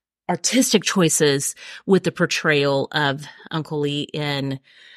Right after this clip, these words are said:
The Bear. That was interesting, but also that does not in any way make up for how disappointing the back half of season six and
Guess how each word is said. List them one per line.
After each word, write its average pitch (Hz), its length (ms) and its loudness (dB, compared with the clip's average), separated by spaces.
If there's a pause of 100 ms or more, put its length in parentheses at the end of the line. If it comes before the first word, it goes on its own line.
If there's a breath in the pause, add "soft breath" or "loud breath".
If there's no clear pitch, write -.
(260 soft breath)
The 180 140 0
Bear. 165 400 2
That - 220 2
was 190 220 2 (120)
interesting, 185 480 0
but 170 140 0
also 202 400 2
that 202 220 -2
does 226 180 0
not 262 380 4
in 320 240 0 (160)
any 370 420 4
way 202 680 -2 (380 loud breath)
make 233 240 4
up 240 120 -2
for 208 160 0
how 185 180 0
disappointing 143 720 -6 (580)
the 180 320 2 (800 soft breath)
back 247 340 2
half - 680 -2 (960 soft breath)
of 190 120 2
season 160 360 -2
six - 460 -4
and 180 160 -2